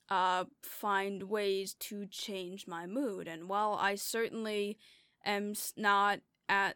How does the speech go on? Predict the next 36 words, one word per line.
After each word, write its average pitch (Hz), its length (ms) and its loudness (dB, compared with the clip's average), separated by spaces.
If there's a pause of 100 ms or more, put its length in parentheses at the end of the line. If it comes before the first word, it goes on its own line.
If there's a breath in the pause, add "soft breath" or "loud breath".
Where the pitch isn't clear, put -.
like, 185 420 -2
an 185 180 -10 (160)
area 190 420 -2
where 185 160 -6
I 180 100 -4
feel 196 280 -6
like 190 180 -2
I 180 140 -6
can 196 180 -12
control 196 400 -8
my 175 140 -6
mood 185 380 -6
as 185 280 -6
much 190 540 -6
as 180 560 -2 (440 soft breath)
I'd 190 220 0
like, 233 560 0
I'm 214 400 -2
way 208 160 0
better 196 260 0
than 196 160 -4
I 196 140 -2
was 185 680 -4 (280)
when 202 160 -2
I 190 140 -2
first 190 400 -6
started. 220 480 0
So 196 480 -2
I 233 100 2
do 302 200 0
feel 269 260 0
like 214 340 0 (460)
anybody 220 540 0
could 208 340 -8
really 202 260 -2
f-, - 220 -10